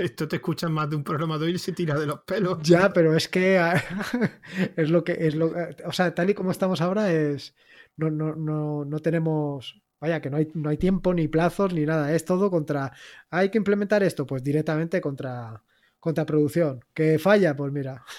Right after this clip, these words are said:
Speaker 2: <laughs>
Speaker 1: Pero me refiero que es producción, pero es algo interno que utilizáis vosotros, o producción que está en internet, me refiero.
Speaker 2: Sí, sí, sí.
Speaker 1: Ah, vale, vale, vale, no, vale.
Speaker 2: No, no, no, interno, interno, interno.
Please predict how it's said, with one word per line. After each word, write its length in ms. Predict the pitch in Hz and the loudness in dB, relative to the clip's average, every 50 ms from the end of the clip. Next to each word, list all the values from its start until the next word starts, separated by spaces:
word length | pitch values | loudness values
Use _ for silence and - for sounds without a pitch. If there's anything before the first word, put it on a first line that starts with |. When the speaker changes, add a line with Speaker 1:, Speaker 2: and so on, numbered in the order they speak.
| - | -2
Speaker 2:
<laughs> 520 | 220 - - - _ _ _ _ _ _ _ | -2 -2 -2 -6 _ _ _ _ _ _ _
Speaker 1:
Pero 260 | 165 151 143 147 151 - | -4 -2 -2 -2 -4 -4
me 160 | 151 147 151 | -4 -2 -2
refiero 320 | 143 135 123 160 165 180 165 | -2 -2 -2 -2 -2 -2 -2
que 80 | 170 | -2
es 60 | 135 123 | -4 -4
producción, 440 | - 135 131 127 120 - 156 165 170 | -2 -2 -2 -2 -2 -4 -4 -4 -4
pero 200 | - 156 135 123 | -2 -2 -2 -2
es 60 | 131 | -2
algo 160 | 135 131 143 143 | -2 -2 -2 -2
interno 340 | 139 127 170 185 185 151 | -2 -2 -2 -2 -2 -2
que 80 | 131 135 | -4 -4
utilizáis 320 | 123 135 131 123 131 135 127 | -4 -4 -4 -2 -2 -4 -4
vosotros, 380 | 127 117 - 185 - 147 123 117 | -4 -4 -6 -6 -4 -4 -4 -4
o 80 | 117 | -4
producción 360 | 113 147 143 143 131 135 135 127 | -4 -4 -4 -4 -4 -4 -4 -4
que 80 | - | -6
está 200 | 123 113 - 156 | -6 -6 -6 -4
en 100 | 151 151 | -2 -2
internet, 480 | 151 135 - 147 139 131 127 117 113 123 | -2 -2 -2 -2 0 0 0 -2 -2 -2
me 120 | 127 131 | -4 -4
refiero. 420 | 131 131 - - 120 110 113 110 - _ - - - | -4 -4 -4 -6 -6 -6 -6 -8 -12 _ -20 -12 -4
Speaker 2:
Sí, 180 | - 175 175 | 0 2 4
sí, 140 | 165 - 170 | 4 4 4
sí. 420 | - 170 175 165 156 156 - - _ _ _ _ _ _ - | 4 4 4 4 4 0 -4 -10 _ _ _ _ _ _ -6
Speaker 1:
Ah, 280 | 151 160 175 180 160 | -4 -2 -2 -2 -2
vale, 320 | 127 120 120 147 151 135 117 | -2 -2 -2 -2 -2 -4 -4
vale, 260 | 117 135 143 139 127 | -4 -4 -2 -2 -2
vale, 240 | 135 143 139 131 117 | -2 -2 -2 -2 -4
no, 260 | 120 127 127 110 - _ | -4 -4 -6 -6 -8 _
vale. 160 | - 113 135 | -8 -4 -2
Speaker 2:
No, 200 | 156 170 170 170 | 2 4 4 4
no, 140 | 170 175 175 | 4 2 2
no, 80 | 170 170 | 2 0
interno, 320 | 165 147 - 165 160 156 | 0 0 0 0 0 0
interno, 340 | 147 135 - 156 147 147 147 | -2 -2 -2 -2 -2 0 -2
interno. 380 | 147 139 151 147 143 131 123 | -2 -2 -2 -4 -4 -6 -8